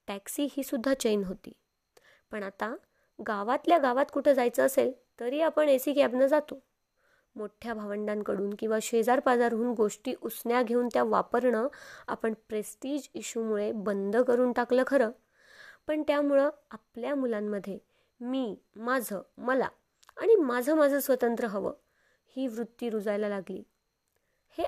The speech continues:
आपलं आहे किंवा हे आपल्या सगळ्यांचं आहे, माझं एकट्याचं नाही, हे शिक्षणच बंद करून टाकलं गेलं. हेच वागणं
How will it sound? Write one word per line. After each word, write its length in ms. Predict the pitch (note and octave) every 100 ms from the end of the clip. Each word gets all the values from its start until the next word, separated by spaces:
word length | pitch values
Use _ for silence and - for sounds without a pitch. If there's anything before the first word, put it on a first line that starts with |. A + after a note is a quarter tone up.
| -
आपलं 380 | G#3+ _ A3+ A#3
आहे 420 | G3 E3+ C#4 C#4 _ _ - - - _ _
किंवा 360 | C4 A#3 A3+ E4 G4
हे 200 | C#4 D4
आपल्या 420 | - - A3+ D#4
सगळ्यांचं 880 | - - A#3 F3+ G3+ A#3 F4 F#4 D#4
आहे, 300 | G#3 D#3+ G3 _ _ _ _ _ A3
माझं 440 | G#3 G#3 - B3 D4+ G#3
एकट्याचं 680 | - - - - G#3+ G#3
नाही, 440 | G3 F#3+ - G#3+ G3 _ _ _ _ _ _ _
हे 80 | B3
शिक्षणच 680 | - - - - A3 B3+ D4
बंद 240 | E4+ D#4+
करून 320 | E4+ E4 E4 D4+
टाकलं 320 | D4 D4 C#4
गेलं. 220 | C4+ B3 - _ _ _ _ _ _ _ _ _ -
हेच 300 | D4+ - B3+
वागणं 360 | G3+ G#3 G3+